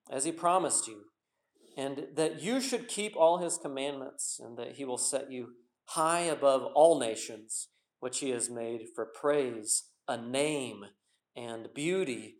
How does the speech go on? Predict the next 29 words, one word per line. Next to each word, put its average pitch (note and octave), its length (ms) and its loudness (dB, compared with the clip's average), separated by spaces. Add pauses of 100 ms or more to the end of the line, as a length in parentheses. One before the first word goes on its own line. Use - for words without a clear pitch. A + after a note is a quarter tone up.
(300)
and C3 140 -8
that D3 160 0
you F3 120 -2
shall F#3+ 180 2
be E3+ 160 4
a C3+ 80 6
holy F3+ 360 4
people A#2 540 -6 (1120)
to B2+ 100 -6
Yahweh C#3 440 0
your B2+ 180 -4
God, B2 480 -2 (300)
as C3 280 -2
he B2+ 140 -8
has A#2 200 0
spoken." C#3 440 4 (760)
So - 140 -12
you A#2+ 40 -10
see, C3+ 480 -8 (160)
part E3+ 160 -6
of D3 80 -4
God's C#3 280 -4
plan D#3 380 -6
is B2+ 180 -8
to C3+ 100 -8
have B2+ 320 -12 (520)
a, B2+ 260 -6
a B2+ 40 -6
government D3+ 600 -2